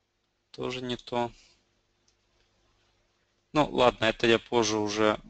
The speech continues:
э, все буду делать. Э, значит, э, вот, имеется в виду вот эту вот часть,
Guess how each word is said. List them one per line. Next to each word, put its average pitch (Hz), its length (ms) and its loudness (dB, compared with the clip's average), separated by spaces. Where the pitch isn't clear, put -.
э, 110 240 -10
все - 260 -2
буду 110 240 -6
делать. 139 600 2
Э, 117 300 2
значит, 127 500 0
э, 123 880 6
вот, 131 340 0
имеется 139 380 2
в 127 60 0
виду 131 200 0
вот 123 140 2
эту 123 200 0
вот 117 120 4
часть, - 560 0